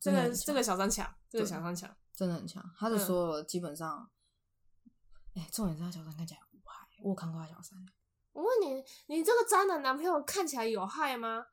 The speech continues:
Speaker 1: 也还好啊，就像 A 嫂说的，长得丑还可以当渣男，他也是很意外，人家油嘴滑舌啊。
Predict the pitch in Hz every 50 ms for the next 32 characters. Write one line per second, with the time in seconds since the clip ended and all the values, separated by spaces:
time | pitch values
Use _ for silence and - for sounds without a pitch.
0 | _ _ _ - 226 214 220 262 294 320 254 214 202 196 202 214 - 302 294 320
1 | 302 302 294 _ _ _ _ _ _ - 240 247 240 226 180 175 202 214 202 -
2 | 175 165 180 175 - - 190 175 170 180 226 220 202 - 190 185 190 - 185 185
3 | 175 151 156 - 214 165 175 185 208 202 202 - - - - - 90 92 87 -
4 | - 101 - 202 214 226 254 247 202 180 180 175 160 - 165 165 - - 170 -
5 | - - - - -